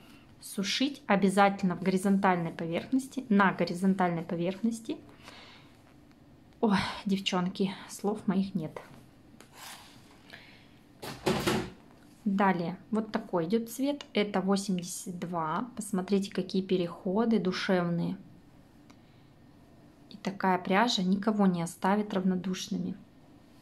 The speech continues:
Так, потом еще есть вот такой моточек счастья. Здесь получается у нас, смотрите, и синий, и бирюза,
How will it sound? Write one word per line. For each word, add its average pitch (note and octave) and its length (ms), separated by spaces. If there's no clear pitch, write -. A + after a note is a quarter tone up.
Так, F#3 520
потом G#3+ 380
еще G#3 260
есть F#3+ 380
вот A3 180
такой F#3 380
моточек B3+ 640
счастья. B3 520
Здесь G3+ 300
получается F#3+ 560
у F#3 40
нас, F#3 120
смотрите, F#3+ 460
и - 20
синий, G#3 540
и F#3+ 100
бирюза, F#3 640